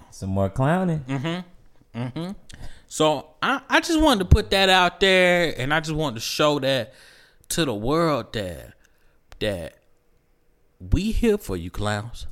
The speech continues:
Speaker 1: Exactly.
Speaker 2: Um,
Speaker 1: Exactly.
Speaker 2: if you need our support, I mean, you need our support if you need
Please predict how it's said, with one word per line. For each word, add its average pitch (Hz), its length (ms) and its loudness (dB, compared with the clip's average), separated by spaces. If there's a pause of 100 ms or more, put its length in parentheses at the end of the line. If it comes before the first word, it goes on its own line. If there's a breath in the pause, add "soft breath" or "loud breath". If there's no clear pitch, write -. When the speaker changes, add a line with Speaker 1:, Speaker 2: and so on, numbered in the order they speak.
Speaker 1:
Exactly. 85 800 2
Speaker 2:
Um, 127 260 2
Speaker 1:
Exactly. 101 320 2
Speaker 2:
if 85 60 4 (100)
you 190 60 4
need 185 140 4
our 160 140 2
support, 185 760 2
I 147 80 0
mean, 147 440 -4 (400 soft breath)
you 139 100 -6
need 156 120 -4
our 135 140 -2
support 123 460 0
if 117 180 -10
you 139 60 -4
need 127 580 -6